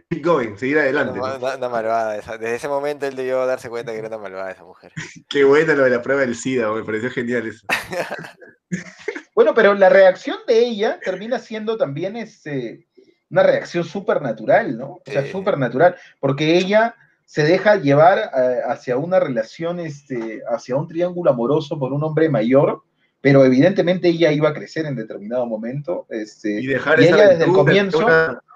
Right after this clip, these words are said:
Speaker 1: era un amor de,
Speaker 3: y además
Speaker 1: de, de
Speaker 3: e-,
Speaker 1: juventud.
Speaker 3: ella desde el comienzo tenía claro que ella no estaba dispuesta a ser la otra,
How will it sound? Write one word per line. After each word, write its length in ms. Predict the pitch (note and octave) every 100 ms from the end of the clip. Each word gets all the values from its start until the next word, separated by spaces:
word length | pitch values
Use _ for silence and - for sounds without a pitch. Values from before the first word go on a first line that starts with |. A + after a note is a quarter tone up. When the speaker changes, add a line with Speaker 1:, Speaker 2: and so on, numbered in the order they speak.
| _ _
Speaker 1:
era 120 | D3+
un 60 | D#3+
amor 260 | D3 D#3
de, 60 | D#3
Speaker 3:
y 40 | C#3
además 180 | C#3 A#2
Speaker 1:
de, 60 |
de 40 | A#2
Speaker 3:
e-, 60 | A2+
Speaker 1:
juventud. 240 | - A#3+ A#3
Speaker 3:
ella 160 | D4
desde 140 | C#4+ A3+
el 80 | G#3
comienzo 380 | G#3 B3+ C#4
tenía 300 | C4+ G3 A3+
claro 300 | A3 B3+ C#4
que 100 | C4+
ella 220 | G3+ A3 F#3+
no 80 |
estaba 260 | G#3 A3+ A3
dispuesta 360 | D3 - G3+ F3+
a 20 |
ser 180 | G3 E3+
la 140 | C3+
otra, 380 | F#3+ - - -